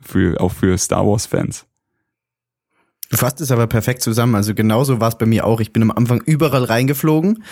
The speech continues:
Speaker 2: hab dann irgendwann verstanden, ah, okay, so geht die Steuerung, so kann ich R-, R-, Fassrollen machen, so geht das und das. Und im Millennium Falcon zu sitzen war halt dann echt, okay, jetzt ist es richtig krass, das Spiel.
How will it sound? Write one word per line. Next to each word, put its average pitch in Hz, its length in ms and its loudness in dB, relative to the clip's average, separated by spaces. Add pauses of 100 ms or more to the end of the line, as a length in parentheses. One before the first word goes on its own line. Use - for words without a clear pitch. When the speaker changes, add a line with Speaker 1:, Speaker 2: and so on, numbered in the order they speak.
(160)
Speaker 2:
hab 113 140 -2
dann 123 140 0
irgendwann 143 280 2
verstanden, 135 380 0
ah, 127 200 2
okay, 113 280 -2
so 127 240 0
geht 139 240 0
die 143 80 -4
Steuerung, 143 560 0
so 143 180 0
kann 131 220 0
ich - 280 -6
R-, 120 160 0
R-, - 140 -2
Fassrollen 139 640 0
machen, 143 320 0
so 135 180 2
geht 113 220 -2
das 123 160 2
und 151 160 -2
das. 156 180 0 (380)
Und 117 320 0
im 127 180 2
Millennium 123 380 2
Falcon 120 320 -2
zu 120 100 2
sitzen 110 300 0
war 107 80 4
halt 107 140 -2
dann - 80 -2
echt, - 200 -2
okay, - 220 -2
jetzt 90 280 0
ist - 160 0
es - 220 -2
richtig 98 360 0
krass, - 280 -2
das - 80 -2
Spiel. 87 380 0